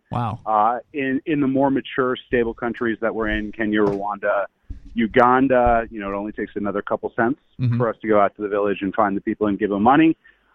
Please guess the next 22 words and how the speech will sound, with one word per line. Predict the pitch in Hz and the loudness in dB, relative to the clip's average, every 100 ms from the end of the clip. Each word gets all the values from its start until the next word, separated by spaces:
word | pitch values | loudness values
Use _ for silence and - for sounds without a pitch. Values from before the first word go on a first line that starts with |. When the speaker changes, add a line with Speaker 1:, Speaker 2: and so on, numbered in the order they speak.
| 113 | 2
Speaker 2:
Um, | 107 110 - | 4 2 -2
in | 151 139 | -2 2
the | 131 120 | 2 2
hairier | 120 135 131 131 131 127 - | 0 0 2 2 0 -2 -2
places | 131 127 - 123 | -2 -2 -4 -4
where | 117 | -2
we | 110 107 | -2 -2
haven't | 107 104 | -4 -4
been | 120 120 | -4 -2
as | 139 | -2
long, | 143 160 165 156 _ - | 0 2 2 -2 _ -6
Liberia, | 110 104 110 107 107 104 | -4 -2 0 0 0 -4
D | 104 | -4
R | 104 98 - | -6 -6 -6
C, | 123 160 175 - | 0 0 0 -2
uh, | 113 107 | -2 0
where | 104 101 | 0 0
there | 104 | 0
are | 101 - | -2 -2
some | 104 98 _ - | -4 -4 _ -2
pretty | 110 110 | 0 2
significant | 110 104 - 107 | 0 -4 -6 -10